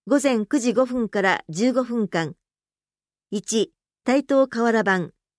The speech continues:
区の行事や地域活動。二、お知らせ、区が行う催事予定や観光庁からのお知らせ。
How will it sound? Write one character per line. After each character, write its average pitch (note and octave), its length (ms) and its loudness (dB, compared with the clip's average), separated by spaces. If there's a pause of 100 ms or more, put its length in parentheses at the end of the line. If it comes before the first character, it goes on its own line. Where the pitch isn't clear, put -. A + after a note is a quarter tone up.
(100)
区 D4+ 100 0
の C#4 140 2
行 G#3+ 240 4
事 F#3+ 140 -4
や G3 200 2 (100)
地 B3+ 180 0
域 - 160 -8
活 A#3 260 -4
動。 E3 320 0 (720)
二、 G#3 260 0 (300)
お G#3 100 -2
知 B3 140 -4
ら B3+ 120 0
せ、 A#3 300 0 (240)
区 D4 140 -2
が C4+ 200 2
行 A3+ 120 0
う F#3+ 340 0 (160)
催 C4+ 240 0
事 A#3+ 140 0
予 C4+ 100 4
定 G#3 260 2
や F#3 220 2 (260)
観 B3+ 200 0
光 D4 240 0
庁 A#3 200 2
か A3 120 -4
ら G#3+ 120 0
の G3+ 120 0
お F3+ 80 -2
知 F#3 100 -6
ら F3+ 100 -2
せ。 E3+ 220 -4